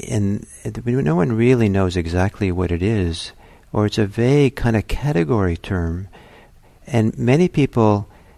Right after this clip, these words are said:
assume they know exactly what emotions are, and they take it for granted that this is a huge part of human life.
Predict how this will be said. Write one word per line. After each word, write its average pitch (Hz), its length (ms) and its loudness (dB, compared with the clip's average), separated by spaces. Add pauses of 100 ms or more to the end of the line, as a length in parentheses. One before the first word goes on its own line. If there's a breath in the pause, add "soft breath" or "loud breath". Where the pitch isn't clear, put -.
assume 127 480 0
they 113 120 2
know 107 140 2
exactly 101 540 0
what 101 180 -2
emotions 87 560 -4
are, 87 380 -4 (640 loud breath)
and 95 360 2
they 95 120 2
take 104 260 2
it 98 60 0
for 95 160 -2
granted 95 500 0
that 87 140 0 (320)
this 92 220 -6
is - 160 -8
a 90 260 -12
huge 107 440 -2
part 92 200 -2
of 90 120 -2
human 90 320 -4
life. 85 440 -6